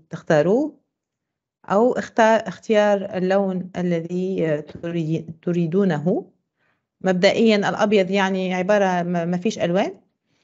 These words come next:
ولكن إذا كنتم تريدون اختيار، آه، خلفية، آه، يعني لها خصوصية على حسب الموضوع، على حسب القصة، على حسب ال-، الفكرة، آه، كل،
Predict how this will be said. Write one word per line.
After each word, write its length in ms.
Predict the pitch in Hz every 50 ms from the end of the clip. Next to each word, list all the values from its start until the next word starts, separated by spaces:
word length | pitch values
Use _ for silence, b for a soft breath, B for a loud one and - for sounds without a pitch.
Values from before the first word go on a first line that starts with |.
| _ _ _ _ _ _ -
ولكن 400 | 190 214 247 269 277 294 294 294
إذا 300 | 269 - 240 214 233 233
كنتم 480 | 233 - 269 262 233 240 233 240 240 220
تريدون 520 | 240 - 240 226 226 214 226 233 233 220
اختيار، 760 | 208 180 - - - 208 220 214 208 208 202 196 196 - - _ _ _ -
آه، 320 | 180 175 175 170 160 160 -
خلفية، 840 | - - 214 202 202 - 240 214 208 202 196 185 180 180 180 180 - _ _ _ _ _ _ _ _ _ _ _ _ -
آه، 500 | 165 160 160 160 165 160 151 - - - - -
يعني 460 | - 170 170 165 170 170 160 151 151 143 -
لها 300 | - 180 190 190 202 185
خصوصية 680 | 180 185 202 190 190 185 175 175 - - 202 196 185
على 180 | 170 143 151 156
حسب 380 | 147 - 226 247 - - 220 214
الموضوع، 500 | 240 240 240 233 233 202 226 226 226 220
على 120 | 214 196 180
حسب 300 | - 180 180 - - - 202
القصة، 480 | 214 220 - - 247 - - - - 240
على 240 | 233 233 226 208 175
حسب 360 | - - 180 180 - 220 202
ال-، 400 | 208 208 208 202 208 202 208 208 208 B B B B B B B B -
الفكرة، 880 | - 190 185 - 269 269 269 - 262 233 240 240 240 240 247 247 247 247 - _ _ _ _ _ _ 175
آه، 200 | 175 202 247 294 320 302 - _ _
كل، 420 | - - 202 196 196 185 175 175